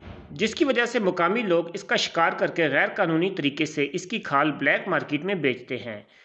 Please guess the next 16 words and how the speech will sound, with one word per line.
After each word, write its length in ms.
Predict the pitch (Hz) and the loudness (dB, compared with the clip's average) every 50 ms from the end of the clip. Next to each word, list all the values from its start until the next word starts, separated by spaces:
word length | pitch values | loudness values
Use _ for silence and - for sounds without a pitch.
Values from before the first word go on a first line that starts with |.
| _ _ _ - | _ _ _ -8
जिससे 240 | - 220 220 - 262 | -8 -6 -2 0 0
इनको 280 | - 247 233 233 240 185 | 0 0 0 0 0 2
भारी 260 | 151 143 139 165 196 | 2 2 2 2 2
मुआवजा 420 | 202 180 151 135 - - 165 180 | 2 0 0 0 0 0 0 0
मिलता 320 | 180 165 131 117 113 123 120 | 0 0 -2 -2 -2 -2 -2
है। 340 | 110 110 107 101 101 - _ _ _ - - _ _ - | -2 -4 -10 -12 -12 -16 _ _ _ -20 -20 _ _ -12
कुछ 200 | 285 277 - - | -10 -6 -2 2
लोग 200 | 269 285 285 - | 2 2 2 0
इसका 260 | - 233 - - 269 | -4 -6 -2 0 0
शिकार 400 | 226 - - - 196 196 220 226 | 0 0 0 2 2 2 2 2
करके 300 | - 226 196 185 - 220 | 0 -2 -2 -2 -2 -4
इसका 280 | - - - - 220 | -4 -4 -4 0 0
गोश्त 320 | 202 156 143 165 196 196 190 | 0 2 2 2 2 0 -2
भी 180 | 208 190 233 | -2 -2 0
बेचते 380 | 202 151 143 139 143 - 147 131 | 2 2 0 0 0 -2 -4 -4
हैं, 300 | 117 117 120 110 113 - | -2 -4 -6 -8 -8 -12